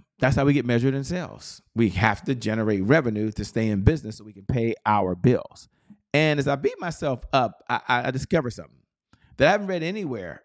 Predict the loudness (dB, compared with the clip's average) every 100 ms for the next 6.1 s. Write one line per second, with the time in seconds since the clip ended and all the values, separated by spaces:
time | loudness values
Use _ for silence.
0 | 0 4 6 6 2 0 0 0 0 0
1 | -4 -2 2 4 4 0 -2 -2 2 2
2 | 2 _ -4 -4 2 4 4 2 0 2
3 | 2 -2 -6 -10 -10 -16 _ _ _ -2
4 | 2 4 4 0 -2 _ -10 -4 -2 -2
5 | -4 -8 -8 -4 -4 -4 -4 0 4 4
6 | 2